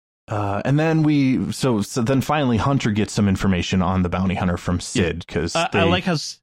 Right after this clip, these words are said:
Speaker 2: Sid calls him into the office, by the way. "You, dark and broody, my
Speaker 1: <laughs>
Speaker 2: office."
Speaker 1: Right.
Speaker 2: <laughs> I like that. That was good. <laughs>
Speaker 1: Oh, it, it, but it's so true. Like, he, he is the, <laughs> the broody one in the
Speaker 2: He's the dark and broody one. Yep.
Speaker 1: Yep.
Speaker 2: <laughs>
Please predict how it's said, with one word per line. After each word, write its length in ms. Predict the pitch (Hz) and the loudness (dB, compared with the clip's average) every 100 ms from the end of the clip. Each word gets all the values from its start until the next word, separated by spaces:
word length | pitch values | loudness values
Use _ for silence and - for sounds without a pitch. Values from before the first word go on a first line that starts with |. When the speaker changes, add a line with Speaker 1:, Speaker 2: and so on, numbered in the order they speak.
| - | -16
Speaker 2:
Sid 300 | - 165 139 | -4 -4 -2
calls 240 | 151 127 | -2 0
him 60 | 135 | 0
into 120 | 123 | 0
the 120 | 123 | 0
office, 200 | 123 123 | -2 -2
by 120 | 127 | -2
the 80 | 107 | -2
way. 200 | 104 92 - - - - | -2 -4 -10 -12 -6 -2
"You, 240 | 190 190 | 0 0
dark 320 | 131 180 196 | 0 0 2
and 100 | 190 | 2
broody, 320 | 147 190 160 | 2 2 2
my 180 | 113 123 | 2 2
Speaker 1:
<laughs> 20 | 151 | 2
Speaker 2:
office." 360 | 151 123 110 | 2 0 0
Speaker 1:
Right. 400 | 190 175 175 165 - 208 | 0 0 0 -2 -2 -6
Speaker 2:
<laughs> 140 | - | -6
I 140 | - 196 | -6 -2
like 160 | 202 175 | -2 -2
that. 220 | 156 139 | -4 -2
That 60 | |
was 160 | 165 151 | -4 -2
good. 280 | 160 139 139 _ - - - | -2 -4 -6 _ -16 -14 -10
<laughs> 60 | - 233 - - 143 | -4 -4 -4 -6 -2
Speaker 1:
Oh, 800 | 143 143 143 139 127 120 101 95 _ - | 0 2 2 2 2 2 0 -4 _ -4
it, 220 | 156 - | -2 2
it, 180 | 170 131 | 0 2
but 100 | 170 | 0
it's 140 | 160 | 0
so 240 | - 170 165 | 0 0 0
true. 320 | - 214 156 | 0 0 2
Like, 200 | 92 92 | 0 0
he, 180 | 139 143 | 0 0
he 200 | 120 139 | 2 2
is 220 | 165 156 | 2 0
the, 260 | 123 117 107 120 - 151 131 156 127 - | 0 2 2 2 0 -2 -2 -2 -2 -2
<laughs> 40 | |
the 80 | - | -4
broody 400 | 107 123 151 131 | -2 0 2 2
one 200 | 101 92 | 2 2
in 100 | 95 | 2
the 80 | 95 | 2
Speaker 2:
He's 120 | 135 | 0
the 120 | 131 147 | 0 -2
dark 280 | 135 135 | -2 -2
and 100 | 165 | -2
broody 260 | 156 190 151 | 0 0 2
one. 220 | 110 110 | 0 -2
Yep. 200 | 143 139 131 | -2 -2 0
Speaker 1:
Yep. 840 | 127 202 - 208 - 175 - 160 | 0 0 -2 -6 -4 -6 -4 -8
Speaker 2:
<laughs> 60 | - | -10